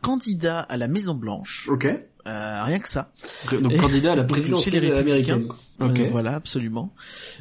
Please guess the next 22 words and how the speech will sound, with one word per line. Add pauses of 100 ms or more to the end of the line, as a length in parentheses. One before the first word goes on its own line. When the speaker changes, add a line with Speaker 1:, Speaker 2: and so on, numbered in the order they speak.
(200)
Speaker 1:
Euh, (640)
et
donc
euh,
ce
type, (300)
euh,
a
eu,
euh,
plusieurs
problèmes
en
fait,
euh,
quand
il
a
voulu,
euh, (420)
comment, (460)
euh,